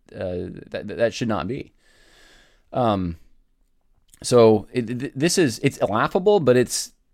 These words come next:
it's serious. It's taken seriously here. He says, "You can view us as believers exactly like yourself, just with a sexuality that is disordered differently from your own."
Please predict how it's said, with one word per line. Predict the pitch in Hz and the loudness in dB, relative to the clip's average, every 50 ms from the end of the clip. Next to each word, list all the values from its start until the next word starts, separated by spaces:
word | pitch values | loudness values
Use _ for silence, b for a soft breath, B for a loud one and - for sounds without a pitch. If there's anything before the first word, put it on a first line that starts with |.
| _ _ - | _ _ -4
it's | - 127 127 | -4 -4 -2
serious. | - - 180 214 190 - - - | -2 -2 -2 -2 -2 -2 -4 -6
It's | 98 92 - | -8 -6 -4
taken | 151 156 147 127 | -2 -2 -2 -2
seriously | - - 127 151 160 147 - - - 90 | -4 -2 -2 -2 -2 -2 -4 -4 -6 -8
here. | 82 - - - - _ _ _ _ _ _ _ _ _ _ _ _ _ _ _ _ _ _ _ B B B B B B B B | -8 -8 -10 -12 -16 _ _ _ _ _ _ _ _ _ _ _ _ _ _ _ _ _ _ _ B B B B B B B B
He | 127 | -2
says, | 127 - 147 135 135 | 2 4 4 4 4
"You | 170 | 2
can | - 165 139 123 | 2 4 2 4
view | 135 165 175 170 | 4 4 6 6
us | 165 156 - | 6 6 6
as | 120 113 104 | 2 2 2
believers | - 107 135 170 170 165 147 117 | 2 2 4 4 4 4 2 0
exactly | 107 95 117 120 117 - 117 104 | 0 2 2 2 0 0 0 0
like | 101 92 - | 0 -2 -2
yourself, | 95 90 - 143 147 151 139 | -4 -2 2 4 6 4 4
just | - 120 113 - | 2 -2 -4 -4
with | 113 107 - | -4 -6 -6
a | 87 | -4
sexuality | - 123 117 - - 110 101 101 101 101 101 92 | -2 -2 -2 0 0 2 4 4 4 2 2 0
that | 92 90 | -2 -2
is | 90 92 | -2 -4
disordered | - 95 90 - - 147 160 143 101 98 95 90 - - 101 | -4 -8 -8 -4 -2 2 2 2 2 0 -2 -4 -6 -6 0
differently | 107 180 208 - - 147 107 110 107 | 2 2 2 2 0 -2 0 0 -2
from | 101 - 107 101 | -2 -2 -4 -4
your | 98 95 92 95 | -2 -2 -4 -4
own." | 92 82 - - - 104 | -6 -6 -8 -12 -18 -20